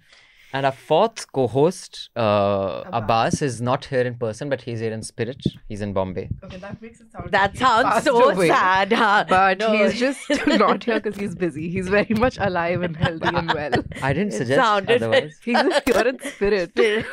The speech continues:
Speaker 2: It was just, it felt
Speaker 1: It's
Speaker 2: like,
Speaker 1: not
Speaker 2: you know.
Speaker 1: phys-, but the one thing I will just say that is, you know, Saturday morning, eleven thirty, we were totally gonna be doing this live, and I was like, "Hi."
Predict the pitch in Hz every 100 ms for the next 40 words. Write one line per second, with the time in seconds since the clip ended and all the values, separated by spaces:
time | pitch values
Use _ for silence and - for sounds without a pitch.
0 | - 269 240 240 285 285 480 214 214 202
1 | 202 240 202 175 202 359 - _ _ _
2 | _ 262 - - 214 214 135 - - 131
3 | 123 170 170 180 156 143 143 123 151 -
4 | 120 123 123 117 110 123 117 98 - -
5 | 107 107 120 101 98 104 107 104 104 110
6 | - 98 - 98 95 101 101 101 98 98
7 | 98 98 - 98 90 92 92 87 90 87
8 | 90 - 95 -